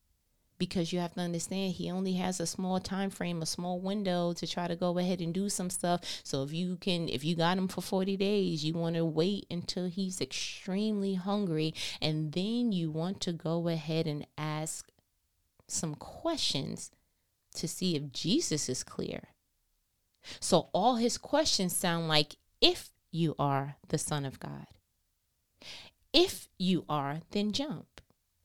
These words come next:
If you are, then turn it to the loaves of bread. Mm, I can give you all this if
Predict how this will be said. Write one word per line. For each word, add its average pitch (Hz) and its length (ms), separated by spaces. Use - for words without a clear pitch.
If 370 280
you 147 280
are, 147 440
then 180 200
turn 135 320
it - 180
to 170 120
the 170 120
loaves 135 260
of 190 80
bread. 254 280
Mm, 311 140
I 180 100
can 175 280
give 294 320
you 180 220
all 147 180
this 147 340
if 330 300